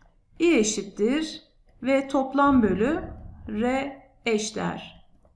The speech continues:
Yirmi dört bölü altı, yani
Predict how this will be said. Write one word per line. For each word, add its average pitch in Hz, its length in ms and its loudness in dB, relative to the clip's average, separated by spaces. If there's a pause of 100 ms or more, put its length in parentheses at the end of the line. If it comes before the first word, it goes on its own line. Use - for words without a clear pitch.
(500)
Yirmi 254 400 4
dört 277 440 0
bölü 214 540 0 (340)
altı, 208 400 2 (140)
yani 240 540 0